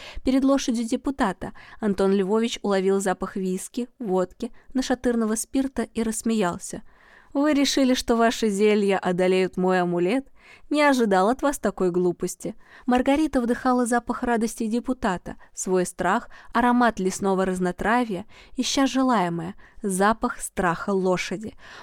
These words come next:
Уловив запах меда, Маргарита усилила его, вспоминая, как ее лошадь, ужаленная пчелой, взбесилась,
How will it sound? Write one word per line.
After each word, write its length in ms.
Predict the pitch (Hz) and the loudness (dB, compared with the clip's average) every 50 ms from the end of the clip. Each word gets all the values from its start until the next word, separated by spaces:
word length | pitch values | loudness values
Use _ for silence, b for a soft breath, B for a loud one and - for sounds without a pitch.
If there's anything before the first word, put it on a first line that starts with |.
| B B | B B
Уловив 380 | B 269 285 294 302 311 285 269 | B 4 4 4 4 4 2 2
запах 420 | - 226 214 - - 175 - - | 2 2 2 2 0 -6 -4 -2
меда, 400 | 190 190 208 240 269 233 190 180 | -2 0 2 2 2 2 0 0
Маргарита 540 | 180 180 175 180 185 185 185 202 196 - 196 | 0 0 0 0 0 0 0 0 0 0 0
усилила 560 | 190 196 - - - 254 240 233 202 180 180 | 0 0 0 -2 -2 0 0 2 0 0 0
его, 340 | 175 180 175 165 - 196 - B B B B | -2 -4 -4 -6 -8 -8 -12 B B B B
вспоминая, 540 | B - - 240 226 240 240 254 254 240 240 | B -6 0 0 2 2 2 2 2 2 2
как 240 | - - 240 - - | 0 -4 -6 -4 -2
ее 160 | 233 233 233 240 | 0 0 0 0
лошадь, 460 | 254 302 302 277 - - 202 - - - | 0 0 -2 -2 -2 -4 -6 -8 -6 -4
ужаленная 600 | 226 233 214 240 240 233 226 226 226 226 226 226 | -2 0 2 2 2 2 2 0 0 0 -2 -2
пчелой, 540 | - - - - 262 233 226 190 165 - 180 | -4 -6 -4 -2 -2 0 0 0 -2 -2 -4
взбесилась, 760 | 185 208 180 202 196 - - - - 277 254 202 175 - - | -4 -4 -4 -4 -4 -4 -4 -2 0 0 2 0 0 -4 -8